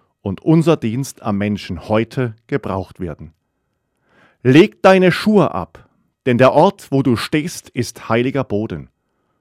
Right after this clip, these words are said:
Als gläubige Kinder Israels war den Frauen und Männern in der Nachfolge Jesu dieses Wort aus dem Buch Exodus von Jugend an vertraut. Vielleicht kam es ihnen bisweilen genau dann in den Sinn,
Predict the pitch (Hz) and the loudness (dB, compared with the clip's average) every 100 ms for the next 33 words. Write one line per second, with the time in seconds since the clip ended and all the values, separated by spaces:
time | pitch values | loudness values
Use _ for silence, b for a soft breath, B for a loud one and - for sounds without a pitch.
0 | _ _ - 131 123 135 139 190 214 175 | _ _ 0 0 0 4 4 4 2 0
1 | - 202 214 156 - 165 - 160 151 202 | 2 0 2 2 0 -6 -4 -4 -2 -2
2 | - - B B B 175 180 165 - 151 | -4 -14 B B B 4 4 2 2 4
3 | 196 226 185 - 156 190 208 - 180 151 | 4 4 2 0 0 2 0 -2 -2 0
4 | 139 156 180 - 165 139 131 127 156 190 | 2 2 -2 0 0 0 -2 -2 -2 -2
5 | 180 - b b b b - 107 107 - | -2 -4 b b b b -8 -4 -4 -4
6 | 92 113 175 135 113 - 110 95 110 - | -2 0 0 -2 -2 -4 -8 -4 -6 -6
7 | - - - 147 143 - - _ _ _ | -10 -8 -8 -6 -8 -10 -20 _ _ _
8 | _ - 104 87 120 143 160 151 - 98 | _ -6 -6 -2 -2 -2 -4 -10 -8 -8
9 | 98 - 135 - 78 - _ - _ _ | -6 -6 -6 -6 -10 -12 _ -20 _ _
10 | _ _ _ _ b b b b b - | _ _ _ _ b b b b b 2
11 | 143 165 - 165 180 175 - 170 165 160 | 4 4 2 2 4 2 0 -2 0 2
12 | 156 143 120 131 143 143 143 131 120 - | 2 0 0 0 2 0 0 2 2 0
13 | - 147 185 - 143 120 104 120 151 165 | 0 0 0 -4 -2 -2 -2 -4 -4 -10